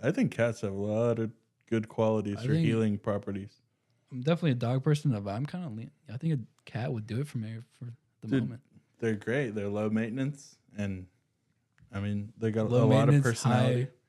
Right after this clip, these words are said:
Speaker 1: High dopamine.
Speaker 2: Yeah.
Speaker 1: Yeah.
Speaker 2: <laughs> And, um,
Speaker 1: They're not
Speaker 2: but
Speaker 1: as cuddly as dogs, but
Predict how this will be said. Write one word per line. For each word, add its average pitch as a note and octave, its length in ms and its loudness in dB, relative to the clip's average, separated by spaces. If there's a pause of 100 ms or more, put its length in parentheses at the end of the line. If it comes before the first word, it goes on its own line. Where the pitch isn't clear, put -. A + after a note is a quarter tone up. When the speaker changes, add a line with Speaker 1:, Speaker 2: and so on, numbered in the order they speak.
(800)
Speaker 1:
High D3 60 6
dopamine. A#2 560 2
Speaker 2:
Yeah. C3 340 -2
Speaker 1:
Yeah. G2 180 -18 (320)
Speaker 2:
<laughs> - 320 -14
And, B2+ 180 4
um, A2+ 300 -8 (1400)
Speaker 1:
They're C3+ 120 4
not D#3+ 160 6
Speaker 2:
but - 20 2
Speaker 1:
as A#2+ 80 2
cuddly A#2+ 440 4
as A2+ 140 2
dogs, A#2+ 420 4
but A2+ 260 0